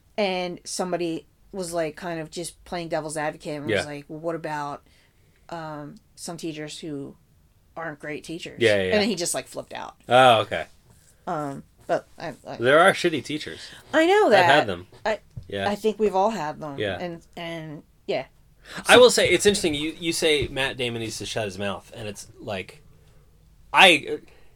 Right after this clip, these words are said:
Speaker 2: I agree.
Speaker 1: About that.
Speaker 2: No, I,
Speaker 1: Yeah.
Speaker 2: no, no, I, like, because the last thing he got in trouble for was the, the, him talking about the Harvey Weinstein thing.
Speaker 1: Yes.
Speaker 2: And I remember thinking, like,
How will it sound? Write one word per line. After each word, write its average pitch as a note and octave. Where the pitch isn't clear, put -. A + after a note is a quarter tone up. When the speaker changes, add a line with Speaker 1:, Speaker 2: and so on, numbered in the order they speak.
Speaker 2:
I E3
agree. A2+
Speaker 1:
About C4+
that. -
Speaker 2:
No, F#3+
I, G3
Speaker 1:
Yeah. F#3+
Speaker 2:
no, F#3
no, F3+
I, E3
like, D3
because C#3+
the E3+
last F#3+
thing E3
he C#3
got C3
in G#2
trouble A#2
for G2
was F2+
the, F2
the, A2+
him A#2+
talking G#2
about G2+
the F#2+
Harvey F2+
Weinstein F2+
thing. F#3+
Speaker 1:
Yes. -
Speaker 2:
And C3
I C#3+
remember D#3+
thinking, C3+
like, G#2+